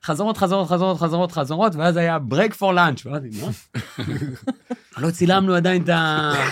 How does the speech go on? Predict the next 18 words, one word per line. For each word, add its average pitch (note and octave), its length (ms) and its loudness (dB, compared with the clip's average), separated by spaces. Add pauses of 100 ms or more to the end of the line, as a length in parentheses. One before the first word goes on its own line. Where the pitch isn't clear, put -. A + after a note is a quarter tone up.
(720)
<coughs> A2 240 0
באמת F3 200 4
עכשיו F3 300 -2 (120)
הולכים D#3+ 300 -4
לאכול E3 260 -2
צהריים? E3+ 400 -2 (480)
אז F2+ 140 -12
זה D3 120 0
היה B3 160 2
דברים D#3 300 -2
שסיפרתי B2+ 680 -4
והיו A#2+ 180 0
מסעירים, B2 640 -4
אבל F#2+ 280 -14 (580)
מבחינת G2 480 -10
הדבר B2 460 -4
עצמו, D3 480 -2 (1120)
סיפוק, - 640 -8